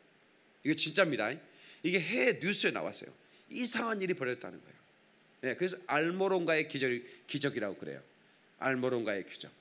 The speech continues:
하나님을 잘 섬기는 하나님의 백성들이 많아지고 그 땅에 회개하기 시작하니까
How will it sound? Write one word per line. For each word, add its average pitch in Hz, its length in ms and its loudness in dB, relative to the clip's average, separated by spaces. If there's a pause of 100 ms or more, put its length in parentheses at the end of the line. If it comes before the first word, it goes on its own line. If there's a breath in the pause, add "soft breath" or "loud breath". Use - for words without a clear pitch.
(460 loud breath)
하나님을 214 440 2
잘 170 200 -2
섬기는 185 520 -2 (500 loud breath)
하나님의 160 420 4
백성들이 135 460 0
많아지고 120 640 -4
그 139 160 -2
땅에 143 200 4
회개하기 170 640 2
시작하니까 135 640 2